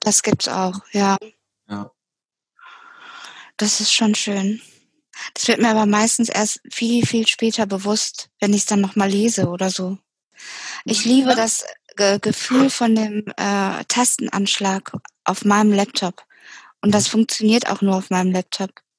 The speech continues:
Speaker 1: Auf jeder anderen Tastatur habe ich das nicht, dieses Gefühl. Aber wenn ich so richtig im Schreiben bin und dann rauschen meine Finger so über die Tasten, das liebe ich.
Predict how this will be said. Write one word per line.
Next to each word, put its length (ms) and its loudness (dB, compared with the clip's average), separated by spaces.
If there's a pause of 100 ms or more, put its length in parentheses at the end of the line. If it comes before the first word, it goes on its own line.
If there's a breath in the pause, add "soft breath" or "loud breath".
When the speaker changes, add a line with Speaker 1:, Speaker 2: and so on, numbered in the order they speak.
(140)
Speaker 1:
Auf 200 -4
jeder 220 0
anderen 240 2
Tastatur 520 0
habe 100 4
ich 60 -2
das 200 -4
nicht, 280 -2 (400 soft breath)
dieses 260 -2
Gefühl. 440 -6 (400 loud breath)
Aber 120 0
wenn 100 2
ich 80 -2
so 100 -2
richtig 420 -2
im 120 0
Schreiben 440 0
bin 280 2 (880 soft breath)
und 100 0
dann 200 0 (260)
rauschen 440 2
meine 160 4
Finger 380 4
so 120 -2
über 160 -2
die 120 -2
Tasten, 680 -4
das 280 -2
liebe 280 -4
ich. 260 -6